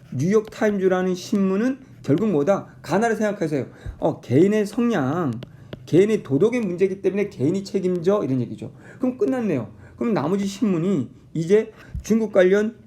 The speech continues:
신문입니다. 그럼 이 신문은 뭘까요? 아니다.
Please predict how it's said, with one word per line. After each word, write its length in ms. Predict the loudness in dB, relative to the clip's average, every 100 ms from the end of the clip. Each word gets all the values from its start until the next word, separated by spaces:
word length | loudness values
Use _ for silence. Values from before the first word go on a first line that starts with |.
| -20 -18
신문입니다. 720 | -6 -2 0 2 2 0 -2 -6
그럼 140 | 0 2
이 120 | 2
신문은 320 | 2 0 2
뭘까요? 400 | 0 0 0 -2 0
아니다. 600 | 0 2 0 0 -4